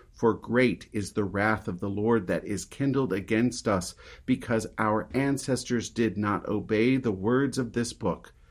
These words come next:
to do according to all that is written concerning us." Here ends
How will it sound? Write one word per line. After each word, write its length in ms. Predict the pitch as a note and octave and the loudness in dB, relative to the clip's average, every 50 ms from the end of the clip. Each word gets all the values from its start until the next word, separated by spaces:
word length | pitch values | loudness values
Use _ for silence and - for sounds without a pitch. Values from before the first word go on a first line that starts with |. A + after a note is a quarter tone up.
| - - - - - - - - | -20 -20 -20 -20 -20 -20 -20 -10
to 140 | - G#2+ F#2 | -6 -6 -6
do 460 | F2 - - B2+ C3+ C#3 C#3 C3+ - | -4 0 2 4 4 4 4 2 0
according 760 | - - - - - - - C#3 C#3 B2 G2 F2 F2 E2+ - - - - - | -2 -6 -10 -12 -10 -4 0 2 4 4 4 2 0 -4 -6 -10 -18 -20 -20
to 140 | - - - - - - | -20 -20 -20 -12 -4 0
all 420 | A2+ A#2 A2 G2 E2+ D#2 E2+ F2 - | 2 4 4 4 2 0 -2 -4 -4
that 160 | G2+ F#2+ F2+ | -2 0 0
is 200 | F#2 F#2 F2 F2+ | 0 -2 -2 -2
written 440 | G2+ A2 - - D#2+ D#2 D2+ - - - - - | 0 0 0 -2 -4 -8 -8 -10 -14 -18 -20 -10
concerning 640 | - - G#2 F#2 - - G2 F2+ D#2 D2+ - - - | -6 -4 -4 -4 -2 0 0 0 0 -2 -4 -8 -10
us." 440 | - - - - - - - - - - - - - _ - - _ - - - - - - - - - | -10 -10 -10 -10 -10 -12 -12 -12 -14 -18 -20 -20 -20 _ -20 -20 _ -20 -20 -20 -20 -20 -20 -20 -20 -4
Here 320 | - A#2 A#2 G#2+ F#2 D#2 - | 0 4 4 6 4 4 2
ends 460 | - G2 F2+ D#2 D2 D#2 - - | 0 -2 -2 -2 -2 -4 -8 -10